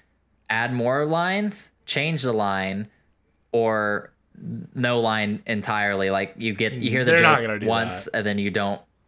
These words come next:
Speaker 1: you don't hear one
Speaker 2: No.
Speaker 1: after.
Speaker 2: They're not gonna do that. I, I have a feeling it'll be, they're gonna introduce a couple more lines.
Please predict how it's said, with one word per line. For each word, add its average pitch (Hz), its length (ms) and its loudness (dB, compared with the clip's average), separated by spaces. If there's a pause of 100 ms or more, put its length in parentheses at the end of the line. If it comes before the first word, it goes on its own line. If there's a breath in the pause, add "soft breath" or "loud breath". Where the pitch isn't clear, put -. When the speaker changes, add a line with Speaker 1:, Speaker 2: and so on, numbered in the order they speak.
(280)
Speaker 1:
you 110 140 -2
don't 104 180 -2
hear 101 160 0
one 95 520 -2
Speaker 2:
No. 104 320 -6
Speaker 1:
after. 95 600 -4
Speaker 2:
They're 156 160 4
not 165 120 4
gonna 123 160 0
do 104 140 -6
that. 98 260 -8
I, 131 320 -4
I - 80 2
have 160 180 2
a 156 60 -6
feeling 135 360 -4
it'll 113 180 -4
be, 101 540 -8 (1000)
they're 127 240 4
gonna 113 300 -2
introduce 104 560 -8
a 104 40 -10
couple 101 280 -12
more 92 200 -10
lines. 90 460 -12